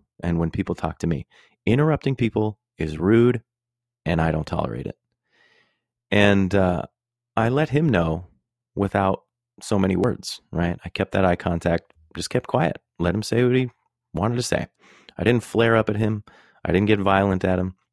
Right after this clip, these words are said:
So after this little awkward pause, I asked in a simple and neutral tone, "Are you done? Or is that it?"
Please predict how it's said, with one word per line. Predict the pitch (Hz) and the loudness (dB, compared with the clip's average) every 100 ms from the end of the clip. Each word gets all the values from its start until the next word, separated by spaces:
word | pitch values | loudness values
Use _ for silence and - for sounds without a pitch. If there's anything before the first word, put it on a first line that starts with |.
| _ _ _ _ _ - | _ _ _ _ _ -20
So | - 107 | -2 0
after | 104 123 135 | 2 2 2
this | 120 - | 0 0
little | 107 101 | 0 0
awkward | 95 101 - 80 | 2 0 0 -2
pause, | - 110 104 92 | 2 4 4 2
I | 90 | 2
asked | 87 85 | 2 0
in | 85 | -4
a | |
simple | 82 87 82 82 | -4 -4 -4 -4
and | 78 | -2
neutral | 82 101 - | -2 -2 -6
tone, | - 78 98 - _ - _ _ _ _ _ - - | -6 -4 -4 -8 _ -20 _ _ _ _ _ -12 -2
"Are | |
you | 90 | 0
done? | 85 107 175 _ _ | 2 0 -4 _ _
Or | - 85 | -6 -4
is | 82 | -2
that | 85 92 | 0 2
it?" | 160 | 0